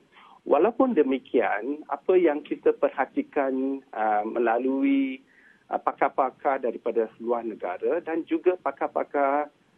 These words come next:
uh, uh, O N G, ya, mereka meneliti apa yang kita kaitkan dari segi risiko penyakit dan juga risiko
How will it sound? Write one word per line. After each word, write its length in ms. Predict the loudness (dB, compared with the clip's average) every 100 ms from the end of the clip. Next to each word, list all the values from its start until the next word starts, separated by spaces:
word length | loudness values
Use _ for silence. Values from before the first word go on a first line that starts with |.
| _ -6 -2
uh, 240 | 0 -2 -8 -16 -4
uh, 180 | -2 0 2
O 160 | 2
N 160 | 2 0
G, 320 | -2 -6 -4
ya, 160 | -6 -2
mereka 480 | -2 0 2 4 2 -2 _ -4
meneliti 880 | 2 2 2 0 0 2 2 0 _ _ _ -6
apa 400 | -6 0 4 4
yang 480 | 4 2 2 -2 -4 _ _ -2
kita 240 | 0 0
kaitkan 400 | -2 -2 -2 0
dari 160 | 0 -2
segi 320 | -4 -2 -2 0
risiko 480 | 0 0 2 2 2
penyakit 560 | 0 0 -4 0 0 0 _ _ _ -6
dan 240 | 0 0
juga 320 | 0 0 0
risiko 480 | 0 -2 -2 0 -2